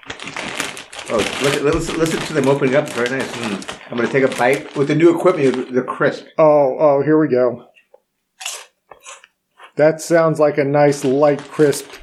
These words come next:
Speaker 2: chip
Speaker 1: Oh.
Speaker 2: there, Neil.
Speaker 1: That is ni-, that's really nice. Here, have them.
Speaker 2: Um, I did send an email to the Wise Company
Speaker 1: Yeah.
Speaker 2: and ask if they had factory tours.
Speaker 1: Uh-huh.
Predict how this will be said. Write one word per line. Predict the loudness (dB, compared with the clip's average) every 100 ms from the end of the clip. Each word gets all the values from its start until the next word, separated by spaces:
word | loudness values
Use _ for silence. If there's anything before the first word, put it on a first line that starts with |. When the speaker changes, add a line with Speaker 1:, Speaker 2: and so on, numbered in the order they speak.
| -12
Speaker 2:
chip | 0 2
Speaker 1:
Oh. | 4 4
Speaker 2:
there, | 4 4 4
Neil. | 2 4 4 4 2 -4 -20 _ _ _ _
Speaker 1:
That | -2 -2
is | -4
ni-, | -6
that's | -6 -6 -4
really | -2 0
nice. | -2
Here, | -2 -4 -4
have | -8 -6
them. | -8 -10 -18 -20 -16 2
Speaker 2:
Um, | 4 6 2 -4 -8 -14 -4
I | 4 4
did | 6 4 4 0
send | 0 4 4 6
an | 4 2 2
email | 4 6 6 6 6 4 2 2
to | 2
the | 4
Wise | 4 4 6 4 2
Company | 0 0 2 0 2 0 -4 -2
Speaker 1:
Yeah. | 0
Speaker 2:
and | 2
ask | 4 2 0
if | 0
they | 4 6
had | 6 6 4
factory | 0 0 0 2 2
tours. | 4 6 6 2 -2 -6
Speaker 1:
Uh-huh. | -2 -2